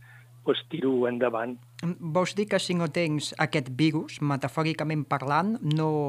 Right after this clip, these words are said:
Speaker 2: un no, no es veu capaç de fer això, o creu que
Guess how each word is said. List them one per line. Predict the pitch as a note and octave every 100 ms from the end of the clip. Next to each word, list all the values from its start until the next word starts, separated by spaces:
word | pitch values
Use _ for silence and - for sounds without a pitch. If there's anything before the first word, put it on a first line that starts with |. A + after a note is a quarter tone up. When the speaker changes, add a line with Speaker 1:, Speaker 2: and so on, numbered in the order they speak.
| C3+ C3 C3 - - - -
Speaker 2:
un | E3 F#3
no, | G#3 E3 D3+ C#3 B2+ B2+
no | B2+ D3+ D#3
es | -
veu | D#3+ C#3+
capaç | C3+ - D3+ -
de | B2
fer | C3 B2
això, | - C#3 A2+
o | A#2+
creu | C3 C#3+ C3+
que | - C3+